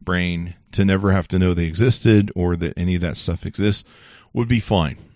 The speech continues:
Okay. Uh, so, you know, you know, the, the, the challenge is these people have to watch this, like, every day, and they're processing, I don't know, probably thousands or hundreds, uh, of, of videos and pictures and sequences. And,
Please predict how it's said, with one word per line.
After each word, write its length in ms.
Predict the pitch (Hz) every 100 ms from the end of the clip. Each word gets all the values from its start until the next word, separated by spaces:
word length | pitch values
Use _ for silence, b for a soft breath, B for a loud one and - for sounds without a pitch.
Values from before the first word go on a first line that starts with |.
| - -
Okay. 280 | 92 90 95 - - -
Uh, 420 | 95 95 95 90 - B B B
so, 420 | - 156 147 147
you 200 | 190 185
know, 240 | 165 151 147
you 320 | 135 - 131
know, 120 | 131
the, 200 | 120 120
the, 260 | 110 110 107
the 180 | 107 113
challenge 440 | - 139 202 113
is 160 | 98 -
these 200 | 139 -
people 420 | - 92 120 92
have 280 | 110 98 -
to 260 | 87 87 - -
watch 340 | 92 117 -
this, 280 | - - -
like, 180 | 87 -
every 360 | 95 95 87 85
day, 300 | 85 92 92
and 100 | 82
they're 80 | 80
processing, 580 | - 90 85 - 85 80
I 100 | 82
don't 100 | 92
know, 120 | 78 -
probably 240 | 90 87
thousands 640 | - - 87 85 92 85 80
or 80 | 82
hundreds, 460 | 95 95 90 87 - b b b b b
uh, 400 | 87 87 82 82 -
of, 400 | 90 85 95 - b b b
of 240 | - 87 80
videos 760 | 90 101 101 98 95 95 87 82
and 140 | 73
pictures 640 | - 104 - 107 101 92
and 120 | 85 69
sequences. 1040 | - 104 - 95 90 - 98 95 95 90
And, 180 | -